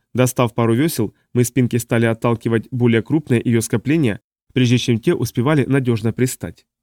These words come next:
"Мы тут завязнем, не добравшись до основной части", — сказал я. "Чуть южнее есть канал", — ответила Сидра, поворачивая руль. "Если не получится напрямик, вернёмся и обойдём кругом".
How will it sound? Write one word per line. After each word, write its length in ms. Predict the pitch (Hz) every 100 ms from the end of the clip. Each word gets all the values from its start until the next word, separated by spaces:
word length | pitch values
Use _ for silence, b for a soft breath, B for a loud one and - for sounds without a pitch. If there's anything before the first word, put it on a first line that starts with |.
| _ _ _ _ -
"Мы 140 | 117
тут 140 | 117 104
завязнем, 480 | 113 127 135 107
не 100 | 110
добравшись 460 | 113 110 123 - 110
до 100 | 110
основной 360 | 107 113 110 117
части", — 440 | - 90 - 92 -
сказал 340 | - 107 107
я. 220 | 98 90 - _ _ _ _ _
"Чуть 220 | 135 -
южнее 280 | 123 135 196
есть 200 | 131 -
канал", — 360 | - 117 90 - _ -
ответила 420 | 120 131 113 117
Сидра, 300 | - 175 143
поворачивая 640 | 120 117 117 110 113 120
руль. 200 | 107 90 - _ _ _
"Если 240 | 123 123 123
не 100 | 117
получится 460 | 123 123 - 110
напрямик, 480 | 117 113 117 170 - -
вернёмся 480 | 113 120 185 - -
и 140 | 123
обойдём 380 | 113 117 113 123
кругом". 460 | 139 135 104 85